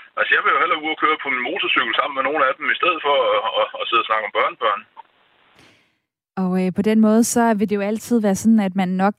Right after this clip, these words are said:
Speaker 2: øh, kigger sig lidt om i, i sin omgangskreds, i sin familie, blandt sine venner. Hvad er det, der sker, øh, hos dem?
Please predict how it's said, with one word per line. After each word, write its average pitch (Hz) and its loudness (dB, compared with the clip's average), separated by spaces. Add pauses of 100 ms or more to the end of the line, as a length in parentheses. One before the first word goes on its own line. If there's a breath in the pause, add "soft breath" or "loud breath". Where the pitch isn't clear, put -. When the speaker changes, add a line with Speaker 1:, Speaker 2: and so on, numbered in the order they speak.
Speaker 2:
øh, 196 4 (120)
kigger 247 2
sig 226 0
lidt 214 0
om 233 -2
i, 190 -4
i - 2
sin 196 0
omgangskreds, 220 0
i 202 2
sin 208 2
familie, 233 2
blandt 214 0
sine 208 0
venner. 214 2
Hvad 208 0
er 208 -2
det, 254 -6
der 240 -4
sker, 247 -2 (540 loud breath)
øh, 214 4 (120)
hos 196 -2
dem? 214 0